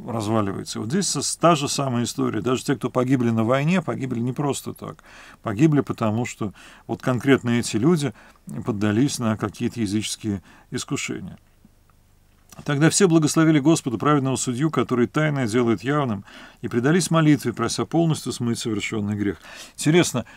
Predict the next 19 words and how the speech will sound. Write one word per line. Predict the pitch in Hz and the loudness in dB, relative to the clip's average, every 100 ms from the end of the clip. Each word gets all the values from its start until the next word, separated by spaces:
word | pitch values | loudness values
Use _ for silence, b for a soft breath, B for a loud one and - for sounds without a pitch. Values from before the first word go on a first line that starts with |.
| B | B
смыть | - - 147 110 | -8 -2 -2 -2
грех | 120 139 - | 0 0 0
с | - | -2
кого? | 143 143 139 113 - 127 | 0 2 2 0 -2 -6
С | - | -4
этих | 123 - | -4 -4
людей, | 143 151 | -2 -2
они | 175 143 | -2 -4
уже | 113 120 | -4 -2
погибли. | 139 131 123 98 | -2 0 0 0
Получается, | - 104 - 113 120 | -4 -6 -4 -4 -2
молитва | 117 117 113 | -2 -2 -2
за | 117 | 0
умерших? | 185 226 180 - - _ _ _ _ _ _ B B B B - | 2 2 -2 -6 -10 _ _ _ _ _ _ B B B B -2
Но | 127 135 | 0 0
скоро | - 147 135 | -2 0 2
мы | 120 | 0
это | - | -2
прочитаем. | 127 - - 113 | -6 -4 0 0